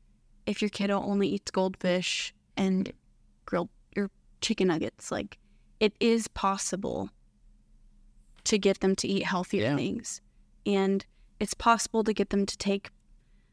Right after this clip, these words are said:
Speaker 1: um, supplements, and it's possible, all those things. Like,
Speaker 2: Yeah.
Speaker 1: don't give up hope and just take it one day at a time. Take it easy. Don't ever force your kids to eat anything that will lose, you know, don't mix anything. Uh, you know, we don't wanna lose our kids' trust. And I know that,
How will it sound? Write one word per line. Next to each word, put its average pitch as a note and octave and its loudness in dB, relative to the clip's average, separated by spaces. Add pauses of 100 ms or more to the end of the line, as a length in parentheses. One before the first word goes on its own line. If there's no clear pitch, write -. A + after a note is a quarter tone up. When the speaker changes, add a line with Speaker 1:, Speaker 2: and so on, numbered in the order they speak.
(160)
Speaker 1:
um, G3 2
supplements, G3+ 0
and G3+ 0
it's G#3 -2
possible, G3+ -2
all G#3+ 2
those - -2
things. - -4
Like, A3 -2
Speaker 2:
Yeah. - -6
Speaker 1:
don't G#3 2
give B3 2
up D4 0
hope C#4 -2
and G#3+ 2
just G#3 -2
take - 0
it - -4
one G3+ 0
day G#3+ 0
at G#3 0
a G#3+ -2
time. B3 2
Take G#3 0
it - -2
easy. C4 0 (360)
Don't G#3 4
ever G3 2
force G#3 -2
your B3 2
kids A3+ 0
to - -4
eat A3+ 0
anything A3 2
that G#3 2
will G3 -2
lose, G3+ -2
you G#3+ 2
know, G3 4
don't G3 0
mix A3 0
anything. A3 2 (680)
Uh, D#3+ -8 (120)
you G3+ 2
know, F#3+ 0
we G#3 2
don't A3+ 2
wanna G#3 4
lose G3+ 0
our G3 4
kids' - -4
trust. - 0
And G#3 2
I G3 0
know G3+ 2
that, G#3 -2